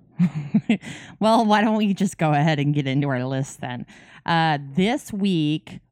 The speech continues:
we are gonna talk about what's been chapping our asses lately. Things that's been irritating, pissing you off.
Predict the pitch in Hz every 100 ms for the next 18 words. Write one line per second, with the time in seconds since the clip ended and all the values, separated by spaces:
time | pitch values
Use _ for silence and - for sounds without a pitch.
0 | _ 185 220 269 277 285 269 214 175 190
1 | 175 165 160 160 160 156 139 143 160 175
2 | - - 175 160 131 - - - 170 175
3 | 165 156 143 143 139 131 139 123 123 -
4 | - _ _ _ _ _ - 160 156 147
5 | 90 110 - _ _ _ _ - - -
6 | 190 180 196 170 - 156 147 147 180 180
7 | 214 196 190 185 180 180 165 170 156 151
8 | 170 180 180